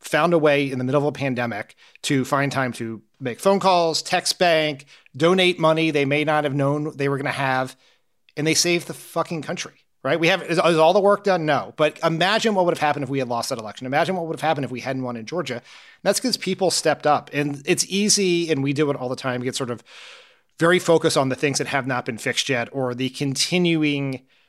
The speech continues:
the way the deck has, continues to be stacked against Democrats. But, and we, and we should push Joe Manchin and everyone else to unstack that deck and to not miss this opportunity to do that. But even with, under the hardest circumstances possible,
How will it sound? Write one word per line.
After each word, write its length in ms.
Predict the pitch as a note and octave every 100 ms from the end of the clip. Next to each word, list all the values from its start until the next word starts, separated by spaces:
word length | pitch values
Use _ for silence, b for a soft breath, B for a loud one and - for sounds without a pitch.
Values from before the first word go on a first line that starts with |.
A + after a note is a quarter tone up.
| _ _ _ _ _
the 100 | D#3
way 180 | D#3 D#3
the 120 | C#3
deck 280 | A#2+ C#3 C#3
has, 100 | C3
continues 340 | C3+ D3 C3+
to 80 | B2+
be 80 | A#2+
stacked 340 | - B2 -
against 280 | C3 B2 -
Democrats. 560 | A#2 C#3 A3 A3+ - -
But, 360 | D3+ F#3 - _ _ _ _ _ -
and 300 | D#3+ C#3 C#3+
we, 160 | D3+ C#3
and 140 | C#3
we 80 | C#3
should 220 | D#3+ C3+
push 400 | - D3+ - -
Joe 180 | - D3
Manchin 260 | D#3 D#3
and 60 | D#3
everyone 240 | C#3 C3
else 160 | C3+ C3
to 140 | C#3+
unstack 520 | C#3+ D#3 C#3+ D#3 C#3+ -
that 240 | C3+ -
deck 260 | C#3 D#3 D#3
and 80 | B2+
to 40 |
not 180 | A#2+ A#2+
miss 140 | C3
this 80 | -
opportunity 380 | A#2+ B2 A#2+ G2+
to 40 |
do 220 | F2+ B2+
that. 340 | D#3+ A3 A3 b b b
But 140 | D#3+
even 480 | - G3+ A#3 A#3 F3+
with, 400 | D#3 D3+ C#3 -
under 220 | D#3+ D#3+ D3+
the 140 | C#3+
hardest 580 | B2 - G3 G3+ G#3 -
circumstances 580 | F3 E3 C#3+ D3 C3 -
possible, 560 | C3+ A#2+ A#2 A2 G#2+